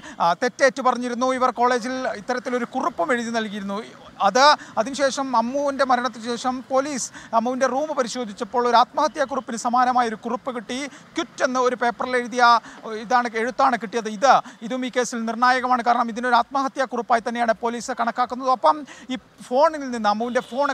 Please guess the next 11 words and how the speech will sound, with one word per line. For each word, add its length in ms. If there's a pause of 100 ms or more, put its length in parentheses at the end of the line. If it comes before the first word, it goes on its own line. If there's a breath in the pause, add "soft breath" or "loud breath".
കഴിഞ്ഞ 220
ദിവസം 320
പരിശോധിച്ചപ്പോൾ 640 (100)
അതിൽ 200
നിന്ന് 240 (360 loud breath)
ലഭിച്ച 200 (100)
ചില 220
നിർണായകമായ 540 (120)
വിവരങ്ങൾ, 340 (100)
ഈ 100
അമ്മുവിനെ 320